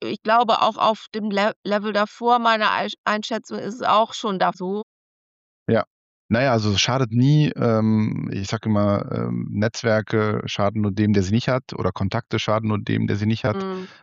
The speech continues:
Speaker 2: Äh, und, äh, es hilft natürlich auch auf den Ebenen darunter, wenn man irgendwo empfohlen wird,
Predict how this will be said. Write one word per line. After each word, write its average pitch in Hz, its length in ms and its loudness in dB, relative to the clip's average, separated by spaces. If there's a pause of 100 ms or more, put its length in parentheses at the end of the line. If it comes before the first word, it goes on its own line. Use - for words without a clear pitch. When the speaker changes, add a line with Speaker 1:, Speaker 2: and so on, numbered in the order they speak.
(120)
Speaker 2:
Äh, 101 240 0
und, - 560 -2 (440)
äh, 87 80 -6
es - 420 -4
hilft 113 200 0
natürlich 104 240 -2
auch 95 100 -2
auf 98 100 -6
den 104 100 -2
Ebenen 104 260 2
darunter, 107 460 0
wenn 98 100 2
man 95 100 0
irgendwo 98 320 0
empfohlen 104 520 2
wird, 107 260 -4